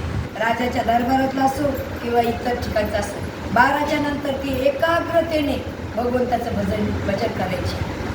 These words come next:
आणि मग त्यांनी घरी निरोप दिला, "आता माझी वाट पाहायची नाही, मी पंढरपूरला चाललो." आणि ज्या वेळेला तू पंढरपूरला जाशील, त्यावेळेला आळंदीला जायला विसरू नको म्हणे.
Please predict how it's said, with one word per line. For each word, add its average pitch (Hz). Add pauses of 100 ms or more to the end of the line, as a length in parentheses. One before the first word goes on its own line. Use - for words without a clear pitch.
(500)
आणि 226
मग 294
त्यांनी 311 (200)
घरी 277
निरोप 294
दिला, 269
"आता 262
माझी 277
वाट 262
पाहायची 240
नाही, 220
मी 240
पंढरपूरला 240
चाललो." - (300)
आणि 240
ज्या 277
वेळेला 320
तू 320
पंढरपूरला 302
जाशील, 294 (400)
त्यावेळेला 285
आळंदीला 277
जायला 254
विसरू 269
नको 240
म्हणे. 214